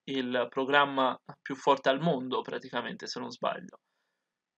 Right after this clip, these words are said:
Però arriverà anche il suo momento. Io penso che a livello sette otto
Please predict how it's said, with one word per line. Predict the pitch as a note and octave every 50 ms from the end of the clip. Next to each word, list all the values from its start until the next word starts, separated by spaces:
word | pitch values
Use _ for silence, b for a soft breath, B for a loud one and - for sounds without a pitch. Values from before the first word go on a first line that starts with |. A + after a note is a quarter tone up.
| _ _ _ _ _ _
Però | - D3+ D3 D#3 E3 D#3+ D3+
arriverà | - C#3+ C3+ C#3+ D3 C#3 D3+ D3+ D3+ D3+ C#3+ -
anche | D3+ D3 C#3+ -
il | C#3+ C3
suo | C3 - - C#3
momento. | C3+ C3+ C3 C3 B2 A#2+ B2 B2 - B2
Io | C3 D3+ D3+
penso | D3+ C#3 C3+ C3 B2+ - - - C3 B2+ B2 - _ _
che | - - C#3 C3+ C3
a | - C3+
livello | C3 C3 C3+ C#3 C#3+ C#3+ C#3 C3+ B2+ A#2
sette | - - - D#3 D3 C#3+ - - - C3
otto | C3 D3+ F3 F3 F3 - - - D#3 D3 D3 F#3 -